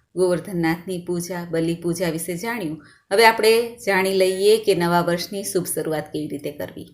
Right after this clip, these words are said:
આ દિવસે સવારે વહેલા ઉઠીએ ત્યારે સૌપ્રથમ હથેળીના દર્શન કરવા, આપણા ઈષ્ટદેવનું ધ્યાન ધરવું. ત્યારબાદ ધરતી ઉપર જ્યારે પહેલો પગ મૂકીએ ત્યારે પણ ધરતી માતાને વંદન કરાય છે, ધૂલી વંદના કરાય છે,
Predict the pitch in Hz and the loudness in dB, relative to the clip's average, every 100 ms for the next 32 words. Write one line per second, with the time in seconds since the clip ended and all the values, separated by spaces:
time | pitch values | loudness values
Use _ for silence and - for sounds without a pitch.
0 | _ _ _ _ _ - 160 139 151 151 | _ _ _ _ _ -6 -4 -2 -4 -4
1 | 226 285 - 147 156 147 151 170 156 156 | -6 -6 -4 -4 -4 -4 -4 -4 -4 -6
2 | - 202 147 - _ _ _ - 196 190 | -8 -8 -8 -10 _ _ _ 0 0 2
3 | 190 180 175 175 180 185 185 156 175 156 | -2 -2 -2 -4 -6 -8 -6 -6 -6 -4
4 | 147 135 143 160 180 175 165 160 170 - | -4 -4 -4 -4 -8 -8 -8 -10 -12 -14
5 | _ _ _ - 220 226 220 - 202 202 | _ _ _ -2 0 0 -4 -2 0 2
6 | 196 196 185 180 202 240 254 208 147 - | 0 -4 -4 -2 -4 -4 -4 -4 -6 -12
7 | _ _ _ 180 180 156 165 170 170 202 | _ _ _ 0 0 0 -2 -2 -2 -4
8 | - 165 151 - 160 160 170 165 165 165 | -2 -6 -6 -4 -4 -2 -2 -2 -4 -4
9 | 180 208 - 180 202 226 175 - 143 - | -2 -4 0 0 2 0 -4 -8 -12 -12
10 | _ _ _ _ _ _ 220 226 247 247 | _ _ _ _ _ _ 4 6 6 4
11 | 240 240 196 180 180 175 165 170 170 175 | -2 0 -2 0 -2 0 0 0 0 0
12 | 151 147 160 156 165 165 160 165 - 170 | -2 -2 -2 -4 -4 -2 -2 -4 -4 -6
13 | 170 175 143 156 151 143 170 208 233 214 | -4 -4 -4 -2 -4 -4 -4 -6 -6 -8
14 | 208 208 170 | -10 -14 -16